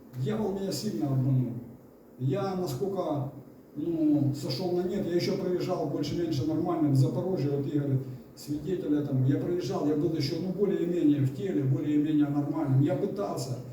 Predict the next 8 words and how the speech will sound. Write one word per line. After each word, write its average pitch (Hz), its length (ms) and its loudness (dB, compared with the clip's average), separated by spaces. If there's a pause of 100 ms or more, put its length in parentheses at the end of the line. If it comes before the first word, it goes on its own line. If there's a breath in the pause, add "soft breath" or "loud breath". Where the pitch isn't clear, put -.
(360 loud breath)
я 165 140 0
с-, - 400 -8
сражался, 135 680 -2
я 135 180 4
старался, 143 560 -2
ничего 170 320 2
не 170 80 -2
вышло. 143 360 2